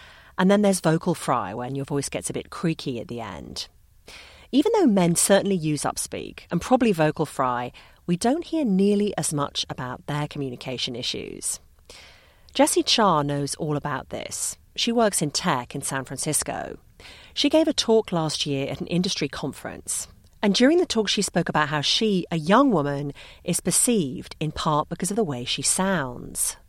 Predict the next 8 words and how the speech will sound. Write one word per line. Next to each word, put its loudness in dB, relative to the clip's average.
When 8
did 2
you 0
first 4
realize 0
that -4
some 2
people 0